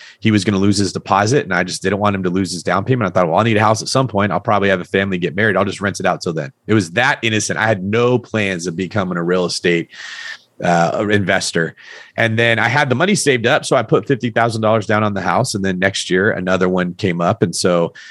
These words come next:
I put another fifty thousand on that one. And then the third year after that, my grandma passed away. And instead of selling the house on the market, I just bought it and gave the money to the family.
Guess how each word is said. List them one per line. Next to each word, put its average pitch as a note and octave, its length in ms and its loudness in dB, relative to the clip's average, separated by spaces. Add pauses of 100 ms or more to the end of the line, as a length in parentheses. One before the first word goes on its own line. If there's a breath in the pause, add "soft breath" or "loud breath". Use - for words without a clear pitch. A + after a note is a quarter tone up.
(140 loud breath)
I F#2+ 100 -2
put G#2 320 -2
another G2+ 240 2
fifty G2+ 260 0
thousand G2 380 0
on F#2 120 0
that F#2 220 0
one. G#2+ 220 0
And A#2 120 0
then F#2+ 280 -4
the F#2 140 -2 (360)
third A#2 240 2
year G#2+ 120 4
after G#2 160 0
that, G2+ 180 2
my F#2+ 100 0
grandma G2+ 380 0
passed F#2+ 380 -2
away. F#2 320 2
And F#2+ 80 -2
instead F2 280 0
of F#2+ 100 0
selling F#2+ 360 0
the F2+ 80 -2
house F#2 320 0
on F#2 80 -2
the F2 80 -4
market, F2+ 420 0
I F#2+ 140 2
just E2 260 -6
bought F2 220 0
it F#2 180 -2
and E2+ 160 -8
gave F2 220 0
the F2+ 80 -2
money F2 240 -2
to F#2+ 140 -2
the E2 80 -2
family. F2+ 500 -2